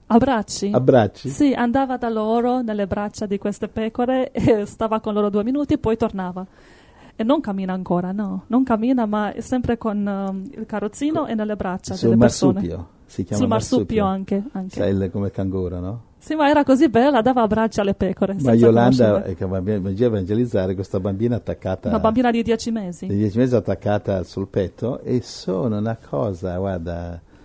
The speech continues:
Speaker 2: eh, celeste.
Speaker 1: Ma senti, quasi un anno, questo mese fa un anno,
Speaker 2: Sì,
Speaker 1: credo.
Speaker 2: eh? E
Speaker 1: Infatti
Speaker 2: sta
Speaker 1: dodici
Speaker 2: invecchiando
Speaker 1: mesi.
Speaker 2: anche lei.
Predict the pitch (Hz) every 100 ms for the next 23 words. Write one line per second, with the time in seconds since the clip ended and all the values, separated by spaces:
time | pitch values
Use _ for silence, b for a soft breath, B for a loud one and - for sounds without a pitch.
0 | B B - - - 113 104 85 - -
1 | 226 - 208 - 190 _ 226 - 294 196
2 | 208 214 185 285 311 320 330 233 220 214
3 | 226 202 180 180 - 208 202 - 220 269
4 | - 196 220 120 101 92 92 95 107 98
5 | 87